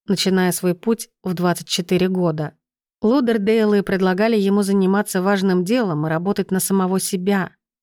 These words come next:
Никаких отчетов, рапортов и амплуа мальчика на побегушках. Они спонсировали открытие его детективного агентства. Мне казалось, что Ричард Клейтон не из тех, кто хватается за любые подачки,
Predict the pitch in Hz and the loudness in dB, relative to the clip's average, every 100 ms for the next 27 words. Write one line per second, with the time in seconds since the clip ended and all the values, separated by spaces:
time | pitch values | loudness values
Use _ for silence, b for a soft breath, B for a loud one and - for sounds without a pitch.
0 | _ 214 208 202 285 - 196 - - 254 | _ -2 0 0 -2 -2 -4 -4 -2 -2
1 | 226 202 - 185 214 202 185 190 175 - | -2 -2 0 0 0 -2 -2 -2 -4 0
2 | 185 185 190 202 240 202 196 190 - 190 | 0 2 2 2 2 2 0 -2 -2 -2
3 | 185 180 190 190 185 170 - - 151 - | -2 -2 -2 0 -2 -2 -6 -10 -10 -16
4 | _ _ 196 202 180 185 180 - 254 226 | _ _ 0 0 0 0 -2 0 -2 0
5 | 202 185 175 - 233 233 196 180 180 185 | 0 2 0 0 -2 0 0 2 2 0
6 | 196 190 175 180 - 190 185 175 180 185 | 0 0 -2 -6 -2 0 2 2 0 0
7 | 175 180 160 - - - - _ _ _ | 0 0 -2 -6 -8 -10 -10 _ _ _
8 | _ _ _ 202 214 220 202 185 214 196 | _ _ _ 0 2 0 0 0 0 0
9 | - - 180 180 202 - 175 - - 196 | -2 -2 0 2 0 -2 -4 -4 0 0
10 | 208 185 180 180 180 - 240 - - 165 | 2 0 2 2 0 -2 -4 -2 -4 -2
11 | 170 170 170 156 165 156 165 160 170 165 | -2 -2 -2 -2 -2 -2 -2 0 0 0
12 | 160 160 160 147 - - 139 | 0 0 0 -2 -6 -10 -12